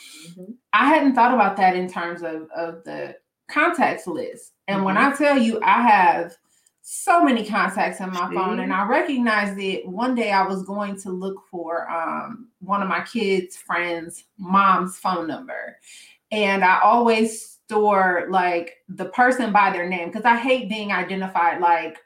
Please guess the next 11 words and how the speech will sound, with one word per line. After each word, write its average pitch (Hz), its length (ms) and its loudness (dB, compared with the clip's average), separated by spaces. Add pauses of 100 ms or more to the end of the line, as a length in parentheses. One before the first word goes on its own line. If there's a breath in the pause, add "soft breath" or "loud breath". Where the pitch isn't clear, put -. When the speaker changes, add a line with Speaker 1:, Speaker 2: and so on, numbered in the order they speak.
(120)
Speaker 2:
Rashad's 180 580 0
mom 156 320 -6
or - 80 -10
Tania's 165 280 -8 (100)
Speaker 1:
Oh, 170 260 2
Speaker 2:
mom. 175 80 2
Speaker 1:
yeah, 170 100 4
yeah, 170 100 4
Speaker 2:
Like, 165 80 2
Speaker 1:
yeah, 226 100 4
Speaker 2:
no, 226 140 4